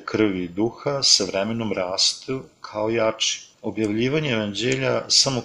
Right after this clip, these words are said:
krvi neprestano raste u svetu ovih dana. Zašto je tako? Ljudi ne znaju reč istine,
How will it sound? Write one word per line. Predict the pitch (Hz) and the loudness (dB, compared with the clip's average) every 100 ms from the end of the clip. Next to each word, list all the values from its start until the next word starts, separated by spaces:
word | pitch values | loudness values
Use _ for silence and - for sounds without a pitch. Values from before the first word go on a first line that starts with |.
| - | -2
krvi | - 120 95 92 _ | 2 2 0 -10 _
neprestano | 110 104 - - - 127 104 | -6 -4 -2 0 0 -2 0
raste | 98 104 - - 127 | 0 0 -2 0 0
u | 101 | 0
svetu | - - 104 107 120 | 0 0 -2 -2 -2
ovih | 110 107 | 0 0
dana. | 104 101 98 95 _ | 0 0 -2 -10 _
Zašto | 98 92 110 - 147 | -8 -2 -2 0 -4
je | - | -2
tako? | 120 - - _ - - - - _ | -2 -2 -10 _ -20 -20 -20 -20 _
Ljudi | 131 160 165 | -4 -2 0
ne | 147 139 | 4 4
znaju | 123 117 107 101 101 107 | 4 0 0 -2 -2 2
reč | 107 - | 2 4
istine, | 117 - - 92 87 | 4 4 0 -14 -18